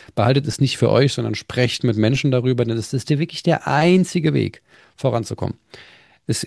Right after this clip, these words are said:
we-, es ist, es ist absolut euch garantiert, wenn ihr mit niemandem über eure Idee sprecht, dann garan-, ist es wirklich eine Garantie, dass sie niemals in, in die Tat umgesetzt wird.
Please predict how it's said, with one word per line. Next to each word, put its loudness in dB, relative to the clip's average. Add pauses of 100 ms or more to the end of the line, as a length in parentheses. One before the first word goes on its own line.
(120)
we-, 2
es -2
ist, -4 (440)
es 0
ist 4
absolut 4
euch 4
garantiert, 2
wenn 0
ihr 2
mit 2
niemandem 2
über 2
eure 2
Idee 0
sprecht, -6
dann -2
garan-, -2 (240)
ist 0
es -2
wirklich 2
eine 0
Garantie, 0
dass -2
sie -8
niemals -2
in, -6
in -6
die -2
Tat 0
umgesetzt -6
wird. -10